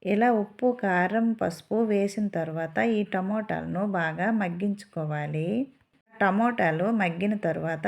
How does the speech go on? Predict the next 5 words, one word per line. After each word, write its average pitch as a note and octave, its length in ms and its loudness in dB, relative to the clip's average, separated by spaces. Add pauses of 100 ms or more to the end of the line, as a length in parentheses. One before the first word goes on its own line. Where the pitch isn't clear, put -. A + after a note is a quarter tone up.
(100)
దీనిలో F#3 480 0
ముందుగా G#3 520 2
ఫ్రై F#3 320 0
చేసుకున్న F#3 580 -4 (160)
కాకరకాయలను F3+ 960 -2